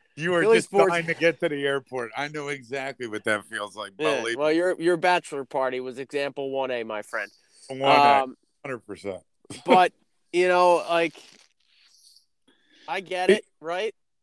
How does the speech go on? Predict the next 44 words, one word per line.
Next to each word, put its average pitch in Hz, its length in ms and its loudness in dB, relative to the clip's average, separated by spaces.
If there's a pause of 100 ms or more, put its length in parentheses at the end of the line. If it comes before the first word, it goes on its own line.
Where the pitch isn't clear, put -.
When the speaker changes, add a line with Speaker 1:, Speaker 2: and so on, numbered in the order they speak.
(260)
Speaker 1:
Right. 117 280 2
Speaker 2:
They 160 80 -4
weren't 170 320 -4
playing 165 400 -2
great. 170 400 -2 (800)
You're 123 100 -14
starting 160 380 -2
to 156 40 -2
go, 151 260 2
"Oh, 160 280 0
here 165 160 -4
we 165 100 -4
go." 160 160 -4
I 156 80 -4
mean, 175 160 -6
as 165 160 -4
you're, 165 160 -6 (120)
if 147 180 -10
you're 170 160 -6
the 160 140 -6
underdog 156 520 -6
in 147 120 -20
particular, 151 640 -10 (640)
if 131 200 -8
the, 135 300 -2
if 147 140 -2
the 147 80 -6
favorite, 165 500 2
so 156 160 2
to 151 80 -4
speak, 165 400 -4
starts 151 340 -2
to 151 60 -8
get 156 220 0
the 143 80 -2
lead, 156 400 2
you're 147 80 -6
thinking, 147 360 -2
"Oh, 151 140 4
it's 151 140 0
gonna 147 180 -4
slip 151 320 -6
away." 143 400 0
So, 139 400 -4